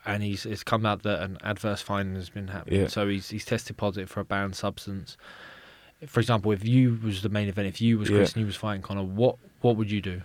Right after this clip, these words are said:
Speaker 1: What do you think should have been the right thing to do?
Speaker 2: I think the correct decision was made. I think you can't really let a fight run. It's dangerous in this sport. In, in another sport, in a non-combat sport,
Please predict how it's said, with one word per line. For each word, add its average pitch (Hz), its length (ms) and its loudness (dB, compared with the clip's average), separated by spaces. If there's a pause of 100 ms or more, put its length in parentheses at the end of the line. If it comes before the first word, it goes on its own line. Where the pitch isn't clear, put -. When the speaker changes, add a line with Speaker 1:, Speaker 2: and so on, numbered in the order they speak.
Speaker 1:
What 113 240 6
do - 80 -4
you 104 80 0
think 90 340 -8
should 95 220 -6
have 95 80 -4
been 92 100 -6
the 95 60 -6
right 80 140 -8
thing 92 160 -10
to 87 80 -10
do? - 160 -12 (460)
Speaker 2:
I 101 40 10
think 123 380 2
the - 120 0
correct 113 340 10
decision 113 400 8
was 110 180 8
made. 107 360 10
I 107 80 6
think 110 300 2 (140)
you - 100 -14
can't 113 320 10
really 107 180 12
let 110 160 12
a 104 60 10
fight 110 240 12
run. 110 380 10 (240)
It's 95 140 2
dangerous 110 460 10
in 104 140 6
this 101 140 6
sport. 80 200 6
In, 117 120 4
in 127 180 4
another 120 300 8
sport, 113 240 6
in 113 40 6
a 113 40 6
non-combat 117 600 10
sport, 107 380 10